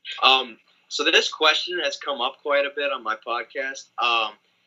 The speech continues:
so I'm gonna ask you, you're, uh, you know, cookies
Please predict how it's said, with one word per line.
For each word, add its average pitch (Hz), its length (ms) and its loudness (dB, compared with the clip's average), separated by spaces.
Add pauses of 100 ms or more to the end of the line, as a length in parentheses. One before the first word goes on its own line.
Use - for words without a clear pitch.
(140)
so - 160 -6
I'm 147 80 -2
gonna 160 120 4
ask 147 280 -2
you, 123 320 0
you're, 120 320 0
uh, 104 160 -4 (220)
you 107 80 -16
know, 95 100 -8 (560)
cookies 180 540 -2